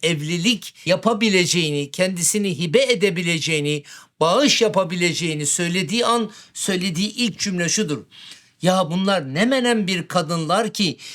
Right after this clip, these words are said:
kendini bir erkeğe hibe etmekten haya etmiyor mu?" Ne demek bu? Burada hibe etmek mehir hakkından vazgeçmek demek. Mehirsiz seninle evlenebilirim demek.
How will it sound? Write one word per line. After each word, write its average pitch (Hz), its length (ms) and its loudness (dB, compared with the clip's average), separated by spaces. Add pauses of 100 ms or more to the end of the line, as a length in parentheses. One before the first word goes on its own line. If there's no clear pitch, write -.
(220)
kendini 214 640 0
bir 220 340 0
erkeğe 180 600 0
hibe 165 400 0
etmekten 220 800 0
haya 196 360 2
etmiyor 170 540 -2
mu?" 127 200 -6 (220)
Ne 247 180 4
demek 185 340 2
bu? 233 280 2 (440)
Burada 233 320 2
hibe 160 340 2
etmek 247 560 2 (400)
mehir 208 380 6
hakkından 175 920 2
vazgeçmek 143 1000 0
demek. 98 440 -8 (360)
Mehirsiz 202 640 2
seninle 214 520 2
evlenebilirim 180 1300 2
demek. 117 300 0